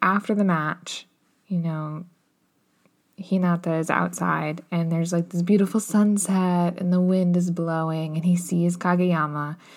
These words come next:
and he goes over to him, and he's like, "Hey, if you're, you know, king of the court, I'm gonna surpass you." And Kageyama says, "Listen, only the strongest people stay on the court, so you'll have to become strong." And, like, it's great. It, it ends the,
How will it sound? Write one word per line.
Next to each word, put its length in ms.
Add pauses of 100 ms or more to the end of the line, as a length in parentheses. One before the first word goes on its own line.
(200)
and 120
he 40
goes 220
over 160
to 100
him, 200
and 80
he's 220
like, 380
"Hey, 300
if 120
you're, 340
you 180
know, 160
king 240
of 40
the 60
court, 380
I'm 360
gonna 220
surpass 480
you." 300 (640)
And 160
Kageyama 600
says, 480 (200)
"Listen, 400
only 220
the 120
strongest 680
people 560
stay 380
on 160
the 80
court, 460
so 140
you'll 260
have 260
to 60
become 400
strong." 520 (1000)
And, 120
like, 240 (240)
it's 200
great. 480
It, 240
it 320
ends 320
the, 460